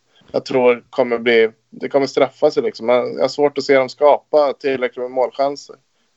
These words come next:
De, eh, jävligt förlitar sig för mycket på, ja, individuella prestationer och jag tror inte det håller riktigt. Däremot spelar man då ett lågt försvarsspel med en fembackslinje så kan man göra, i alla fall göra det svårt för Akropolis att ta sig igenom.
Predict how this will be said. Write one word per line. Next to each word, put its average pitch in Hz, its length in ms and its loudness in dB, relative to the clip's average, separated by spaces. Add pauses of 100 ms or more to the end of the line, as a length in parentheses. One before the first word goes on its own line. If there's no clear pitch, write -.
De, 131 280 -6
eh, 127 440 0 (460)
jävligt 139 340 -2
förlitar 147 520 -2
sig 120 160 -12
för 117 100 -4
mycket 117 340 -6
på, 113 300 2 (420)
ja, 120 260 -4
individuella 120 480 2
prestationer 117 760 -6
och 110 200 -6 (840)
jag - 160 -8
tror 151 140 4
inte 139 160 0
det 139 60 4
håller 147 280 6
riktigt. 113 380 0 (360)
Däremot 160 280 2
spelar 151 300 0
man 185 220 -6
då 131 280 -2 (140)
ett 131 120 -10
lågt 127 280 -2
försvarsspel 123 680 -2
med 120 300 -8
en 123 80 -16
fembackslinje 120 800 -4
så 120 100 -20
kan 123 180 -6
man 117 140 -6
göra, 120 160 2
i - 60 4
alla 117 80 0
fall 123 160 -8
göra 120 180 0
det 120 80 -4
svårt 160 320 -4
för 135 100 -4
Akropolis 113 540 -10
att 113 80 -20
ta 113 160 -4
sig 123 180 -4
igenom. 131 400 -2